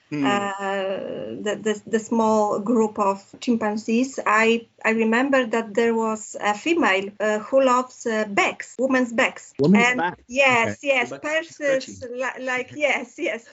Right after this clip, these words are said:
Speaker 1: <laughs>
Speaker 2: and, and, uh, clothes. So, so when she had, uh, birthday, uh, she, uh, she received, uh, new bags, and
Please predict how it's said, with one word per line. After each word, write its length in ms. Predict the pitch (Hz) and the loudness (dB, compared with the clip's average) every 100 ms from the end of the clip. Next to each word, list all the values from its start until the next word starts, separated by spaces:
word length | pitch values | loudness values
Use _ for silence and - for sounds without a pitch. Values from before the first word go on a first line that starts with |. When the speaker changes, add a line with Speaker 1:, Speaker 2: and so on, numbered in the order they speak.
| 214 - | -20 -18
Speaker 1:
<laughs> 220 | - - | -20 -14
Speaker 2:
and, 380 | 233 247 247 240 - | -8 -6 -6 -10 -12
and, 420 | 226 233 233 240 233 262 | -8 -6 -8 -10 -12 -10
uh, 640 | 233 220 220 220 214 214 | -8 -8 -8 -6 -6 -8
clothes. 640 | - 269 262 320 - - - 254 | -6 -2 -2 -4 -10 -18 -12 -12
So, 600 | - 247 226 233 233 226 220 | -10 -6 -2 -2 -2 -4 -8
so 420 | - 233 226 226 | -8 -6 -4 -2
when 240 | 233 233 | -2 -2
she 560 | 233 - - 247 233 226 | -2 -8 -8 -4 -2 -2
had, 320 | 233 226 220 - - 226 | -2 -4 -4 -8 -10 -6
uh, 300 | 214 208 202 | -2 -2 -2
birthday, 760 | 190 254 285 240 220 226 294 - - - _ - | 0 0 0 0 0 0 -4 -12 -20 -20 _ -8
uh, 240 | 202 196 | -4 -4
she, 640 | 214 - - 233 220 202 - | -6 -10 -6 -4 -2 -4 -4
uh, 240 | 214 208 | -4 -4
she 200 | 220 262 | -4 2
received, 680 | 254 254 277 233 - - - - | 2 2 0 0 -2 -14 -10 -4
uh, 400 | 202 190 190 220 - - | -2 0 0 -2 -10 -2
new 260 | 254 233 | 4 4
bags, 540 | 214 220 214 254 - - | 4 2 2 0 -4 -6
and 260 | 196 214 | -4 -4